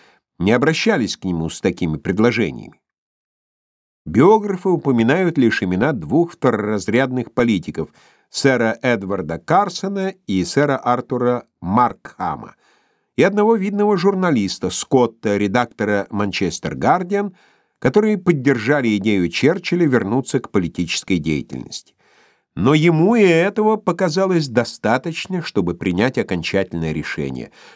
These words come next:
К тому же в апреле Черчиллю сказали, что из-за нехватки людей его батальон сольют с другим,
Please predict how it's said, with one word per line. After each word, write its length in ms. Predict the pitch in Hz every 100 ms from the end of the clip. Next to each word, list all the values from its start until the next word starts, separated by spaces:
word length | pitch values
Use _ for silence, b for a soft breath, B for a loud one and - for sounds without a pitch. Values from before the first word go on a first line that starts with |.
| B
К 80 | -
тому 240 | 175 202
же 140 | 220 196
в 80 | 196
апреле 460 | 196 240 254 123
Черчиллю 540 | - 185 214 - 190 180
сказали, 600 | - 190 135 127 95 90
что 260 | - 117
из-за 260 | 117 107 135
нехватки 540 | 139 - 151 170 -
людей 340 | 160 160 156 220
его 320 | 143 113 110
батальон 580 | 107 113 113 107 113 101
сольют 480 | - 113 104 107 87
с 100 | 95
другим, 560 | 117 117 123 214 202